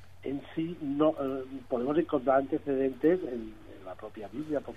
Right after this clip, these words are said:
supuesto, es decir, eh, Jesús mismo cuando les decía, eh, "Pedid y se os, se os dará". Eh, es decir,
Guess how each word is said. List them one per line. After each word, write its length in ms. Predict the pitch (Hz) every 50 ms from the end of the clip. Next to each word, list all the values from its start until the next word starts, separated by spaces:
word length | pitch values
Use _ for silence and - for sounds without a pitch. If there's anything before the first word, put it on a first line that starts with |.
| -
supuesto, 400 | - - - 151 170 - - 135
es 60 | 120 110
decir, 180 | 104 98 107 104 101
eh, 340 | 101 101 101 101 - - - - -
Jesús 220 | - - - 113 107
mismo 300 | 110 113 107 110 127 123 123
cuando 220 | 135 131 143 147
les 120 | 147 139 123 -
decía, 220 | 120 110 107 110
eh, 40 | 107 104 104 104 104 107 107 104 107 107 104 104 101 101 - - - - - - -
"Pedid 260 | 101 95 107 131 131 - - -
y 20 | 110 - -
se 100 | 117 107
os, 100 | 107 - - - - -
se 60 | - 110
os 140 | 107 104 101
dará". 280 | 107 107 117 135 160 - - - - - - - - - - - - - - -
Eh, 220 | - - - - 127
es 40 | 120 120
decir, 280 | - - 135 120 123